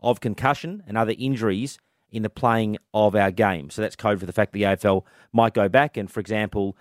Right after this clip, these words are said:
amend the rules. In terms of breaking down the decision last night, it's enormously complicated. The hearing was four and a half hours, but in essence, what happened was that the appeals tribunal or appeals panel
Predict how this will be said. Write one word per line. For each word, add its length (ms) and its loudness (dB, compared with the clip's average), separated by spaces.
amend 340 0
the 80 2
rules. 400 -2
In 120 -6
terms 280 -2
of 160 2
breaking 380 0
down 420 0
the 140 -6
decision 640 -2
last 400 0
night, 260 4
it's 180 -8
enormously 500 2
complicated. 540 0
The 60 2
hearing 360 4
was 100 2
four 240 0
and 60 2
a 100 0
half 180 2
hours, 500 0
but 220 4
in 240 -2
essence, 720 -4
what 220 4
happened 560 -2
was 220 -2
that 120 -10
the 220 -4
appeals 720 -2
tribunal 580 2
or 100 2
appeals 480 0
panel 500 0